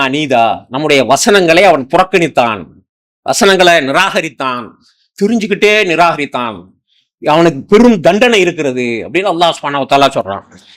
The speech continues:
"இன்னஹு ஃபக்கர வ கத்தர்", யோசிச்சான், முடிவு செய்தான். "குத்தில கைஃப கத்தர்", நாசமா போனவன் எப்படி எப்படி முடிவு செஞ்சான்னு கேட்கிறான் அல்லாஹ். நாசமா போனவன் எப்படி எப்படி முடிவு செய்தான்? "சும்ம குத்தில கைஃப கத்தர்",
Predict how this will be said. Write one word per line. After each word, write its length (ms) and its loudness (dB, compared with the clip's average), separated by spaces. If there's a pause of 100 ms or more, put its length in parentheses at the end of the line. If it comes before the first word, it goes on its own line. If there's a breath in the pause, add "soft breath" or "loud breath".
"இன்னஹு 460 2
ஃபக்கர 540 0
வ 120 2 (100)
கத்தர்", 400 -2 (1900)
யோசிச்சான், 720 2 (360)
முடிவு 340 -2
செய்தான். 360 -10 (560)
"குத்தில 380 4
கைஃப 320 0
கத்தர்", 420 0 (340)
நாசமா 460 2
போனவன் 260 0
எப்படி 280 4
எப்படி 200 2
முடிவு 300 2
செஞ்சான்னு 240 2
கேட்கிறான் 300 0
அல்லாஹ். 200 -10 (1040 soft breath)
நாசமா 460 2
போனவன் 300 0
எப்படி 340 2
எப்படி 240 2
முடிவு 240 2
செய்தான்? 560 0
"சும்ம 300 -2
குத்தில 380 2
கைஃப 400 0
கத்தர்", 440 -2